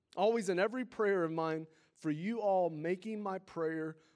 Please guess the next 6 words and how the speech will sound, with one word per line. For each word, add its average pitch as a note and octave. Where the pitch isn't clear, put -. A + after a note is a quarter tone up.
with E3
joy." C3
Paul A3
has F#3+
this D#3
crazy F#3+